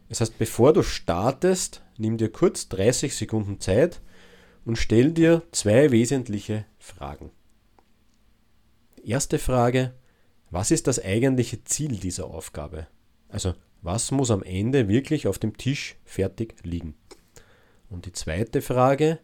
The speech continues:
wann ist diese Aufgabe zu achtzig Prozent erfüllt? Das heißt, an welchem Punkt ist sie funktional und gut, aber, aber eben nicht überpoliert? Und jetzt kommt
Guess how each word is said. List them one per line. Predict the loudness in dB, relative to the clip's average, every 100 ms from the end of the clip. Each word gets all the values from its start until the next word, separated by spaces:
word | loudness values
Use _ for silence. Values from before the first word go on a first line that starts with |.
| _ _ _ _ _ _ -8
wann | -4 0
ist | 0 0 -2
diese | -2 -4
Aufgabe | -6 -6 -4 0 0 0 -2 -4 _ _ -12
zu | -10
achtzig | -6 -6 -4 -4 -4 -6
Prozent | -4 -4 -2 -4 -4 -12 _
erfüllt? | -8 -4 -4 -6 -20 -20 -20 -20 _ _ _ -16
Das | -8
heißt, | -8 -6
an | -6
welchem | -6 -6 -4 0
Punkt | 0 0 -6 -18 -20 _ _ _ _ _ _ _ _ _ _ _ _
ist | -10 -6
sie | -4
funktional | -4 -4 -4 -2 4 4 4 -2 _ _ _ _ _ _
und | -12 0
gut, | 4 6 4 -4 -10 _ _ _ _ _ _ _
aber, | -2 0 -2 -6 _
aber | -2 2
eben | 2 2
nicht | 0 -2 -10 -20 -20 _ _ _
überpoliert? | 4 6 4 0 -6 -6 -8 -10 -16 -20 _ _ _ _ _ _ _ _ _ _ _
Und | -2 2
jetzt | 2 0 -6 0
kommt | 0 0